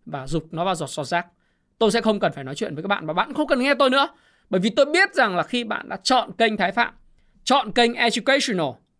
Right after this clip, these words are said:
giáo dục để theo dõi những cái video kiểu như này, bạn là người khao khát thành công. Nhưng hoàn toàn có thể bạn thấy chủ đề này boring, nhàm chán, bảo tại sao tôi phải đọc, vân vân, vân vân. Hãy dừng video ở đây và đừng có xem nữa. Bởi vì nó không phù hợp với bạn.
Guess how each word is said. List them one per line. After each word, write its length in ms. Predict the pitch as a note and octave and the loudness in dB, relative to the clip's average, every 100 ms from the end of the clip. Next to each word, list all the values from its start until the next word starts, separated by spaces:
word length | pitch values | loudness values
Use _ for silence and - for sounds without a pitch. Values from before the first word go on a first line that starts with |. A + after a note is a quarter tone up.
| _ | _
giáo 220 | - F#3 | 0 2
dục 260 | A3 G3 - | 4 2 -2
để 120 | - C3 | -10 -2
theo 180 | F#3 | 0
dõi 220 | F#3 F#3+ G#3 | 0 0 0
những 160 | B3 | 0
cái 80 | C#4 | 0
video 220 | C#4+ C4+ - | 4 4 4
kiểu 180 | A#3 D#3+ | 2 2
như 140 | G#3+ | 2
này, 160 | G3 - _ - | 0 -2 _ -4
bạn 240 | C#4 D4+ | 2 4
là 60 | C#4+ | 4
người 140 | C4 | 4
khao 180 | B3 C#4+ | 4 4
khát 160 | D#4 E4+ | 2 0
thành 160 | F#3+ | 0
công. 240 | F#3+ G#3+ - _ _ _ - | 2 2 0 _ _ _ 0
Nhưng 240 | C#4 D4+ - _ _ - | 2 2 0 _ _ 0
hoàn 180 | C#4+ D#4 | 0 4
toàn 160 | D#4 | 2
có 60 | E4+ | 4
thể 160 | D4+ | 2
bạn 140 | F3+ G#3+ | 2 0
thấy 140 | C4+ | 0
chủ 120 | C4 F#3+ | 2 2
đề 140 | F3 | 2
này 120 | E3+ | 2
boring, 420 | E3+ A3 B3 B3+ F#3 - F3+ | 4 6 6 2 0 -8 -2
nhàm 240 | F#3+ E3 | -2 0
chán, 340 | F#3+ E3+ A3 | 0 0 -2
bảo 100 | G3+ | -4
tại 120 | A#3+ D#4 | 0 0
sao 120 | G#4 | 0
tôi 100 | F4 | 2
phải 80 | A3+ | 2
đọc, 180 | F3 - | 2 0
vân 140 | G#3 | 2
vân, 140 | G#3+ | 4
vân 140 | G3 F3 | 4 4
vân. 160 | G#3 G3+ - | 2 2 -6
Hãy 140 | - F#3+ | -4 0
dừng 220 | F3+ D#3+ | 0 0
video 240 | F3+ F3+ | 0 2
ở 80 | D3 | 2
đây 120 | D#3 - _ - | -2 -6 _ -4
và 200 | D3+ D3 | -2 0
đừng 220 | F#3+ E3+ D3 | 0 0 0
có 80 | |
xem 240 | F3 F3+ D3 | 0 0 0
nữa. 120 | F3+ - _ _ | -8 -14 _ _
Bởi 160 | F#3 F3 | 0 2
vì 80 | F#3 | 4
nó 140 | G#3 | 2
không 160 | C4 C4+ | 0 0
phù 120 | G#3 | 2
hợp 140 | F3 | 2
với 80 | D#3+ | 0
bạn. 140 | F3+ | -2